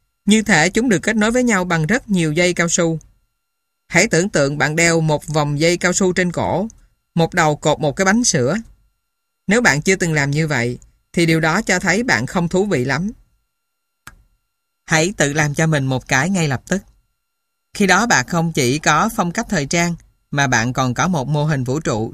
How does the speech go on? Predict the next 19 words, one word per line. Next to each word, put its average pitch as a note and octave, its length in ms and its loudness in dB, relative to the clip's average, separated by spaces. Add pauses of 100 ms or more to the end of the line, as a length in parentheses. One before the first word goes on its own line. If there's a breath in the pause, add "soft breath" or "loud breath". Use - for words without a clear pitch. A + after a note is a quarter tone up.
treo C#3+ 220 0
quanh C#3 240 -2
cổ G#2 240 -4
nữa. C3 300 -2 (1120)
Bây G3 160 2
giờ E3+ 140 4
hãy D#3+ 180 0
kéo F#3 180 -2
cái G#3+ 100 -4
bánh G#3 160 2
ra G#3+ 160 0
xa F3+ 200 0
bạn. A#2 300 0 (640)
Dây E3+ 180 2
cao E3 160 2
su D#3+ 300 2
sẽ C#3 340 0
giãn E3+ 260 0
ra F3 260 -2